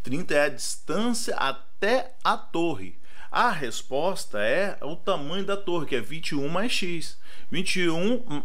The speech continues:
mais trinta, não é isso? Então, vinte e um mais trinta dá cinquenta e um. Então, nossa torre aqui, ela tem a medida de cinquenta e um metros. E está resolvida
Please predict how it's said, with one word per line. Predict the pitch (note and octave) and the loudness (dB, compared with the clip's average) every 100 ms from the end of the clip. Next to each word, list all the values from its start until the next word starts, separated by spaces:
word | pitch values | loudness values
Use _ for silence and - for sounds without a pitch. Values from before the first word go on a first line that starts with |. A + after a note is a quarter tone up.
| - | 2
mais | D3+ F#3+ B3 - - - - | 2 2 0 -4 -4 -4 -2
trinta, | F#3+ A#3 A#3+ - E2+ - - | 0 0 -2 -2 -2 -2 -2
não | G2+ C3 | 0 0
é | D3+ | 2
isso? | G#3 G#3+ - - - - - - - - - - | 0 0 0 -2 -2 -4 -2 0 0 0 0 0
Então, | D3 G3+ | 2 2
vinte | F3+ F#3 - | 2 0 2
e | C#3 | 2
um | |
mais | C3+ D#3+ | 2 0
trinta | D3+ E3 F#3 | 0 0 0
dá | C3+ C#3 - | 2 2 0
cinquenta | - - C#3 C#3 F3+ | -4 -4 -2 -2 -2
e | |
um. | D#3+ G2+ - - - | 0 -2 -2 -2 -2
Então, | - D#3+ | -2 -2
nossa | D3+ C#3+ C3+ | 0 0 0
torre | B2+ C#3 C3+ A#2 | 0 2 2 2
aqui, | - E3 | 0 2
ela | D3 B2 | 2 2
tem | - C3 | 0 0
a | B2+ | 0
medida | A2+ G2+ C3 C3+ | 0 0 0 0
de | A2+ A2 | 0 0
cinquenta | - B2+ C3 C3 C3 - | 0 0 2 2 2 2
e | B2+ | 2
um | A2+ G#2+ G2+ | 2 2 2
metros. | F2 E2+ D#2 - - - - - - - - - - - - | 2 2 0 0 -2 0 0 0 -2 -2 0 0 0 0 2
E | E3 D#3 - | 2 2 2
está | C#3+ D3 - G#2+ A#2 - | 2 2 2 2 0 -2
resolvida | A2+ A#2 B2+ A2 F2+ F#2+ F#2+ F#2 | -2 0 0 0 0 0 0 0